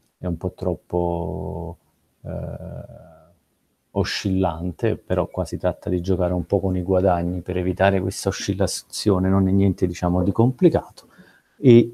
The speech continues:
eh, basta, e per il resto anche questa legge di controllo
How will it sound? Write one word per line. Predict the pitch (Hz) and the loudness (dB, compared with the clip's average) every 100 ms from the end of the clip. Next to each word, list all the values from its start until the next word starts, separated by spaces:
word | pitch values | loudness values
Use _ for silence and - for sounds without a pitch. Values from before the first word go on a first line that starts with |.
| - - - | -8 -10 -6
eh, | 104 95 | 0 0
basta, | 92 90 85 - - 123 | 0 -4 -10 -12 -2 0
e | 87 | 0
per | 101 107 | 0 0
il | 87 | 0
resto | 85 82 - 104 - | -2 -6 -4 -4 4
anche | 120 117 98 | 6 6 4
questa | 95 - 95 | 2 0 0
legge | 95 90 95 | 0 -2 -4
di | 107 | -2
controllo | 131 113 - 98 | 0 -2 -4 -14